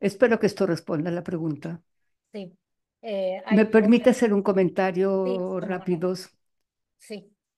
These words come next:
Speaker 1: Sí, hubo una pregunta sobre pautas o una línea de verificación.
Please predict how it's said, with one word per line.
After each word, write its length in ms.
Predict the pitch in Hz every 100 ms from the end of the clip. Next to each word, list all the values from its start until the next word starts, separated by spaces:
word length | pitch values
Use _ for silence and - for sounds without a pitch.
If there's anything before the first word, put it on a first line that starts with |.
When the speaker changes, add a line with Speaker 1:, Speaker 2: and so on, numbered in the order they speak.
| _ _ _ _ _ _ _ _ _ _ _ _ _ _ _ _ _ _ _ _ _ _ - -
Speaker 1:
Sí, 200 | 294 254
hubo 240 | - 262
una 180 | 277 294
pregunta 800 | 262 220 247 233 220 262 285 294 -
sobre 720 | - 214 208 190 196 185 185 _ _ -
pautas 760 | 202 196 220 214 233 233 220
o 60 | 208
una 200 | 185 190
línea 720 | 208 208 214 202 202 208 214 220
de 200 | 190 196
verificación. 1400 | 185 180 185 170 - 170 180 - - 214 214 214 226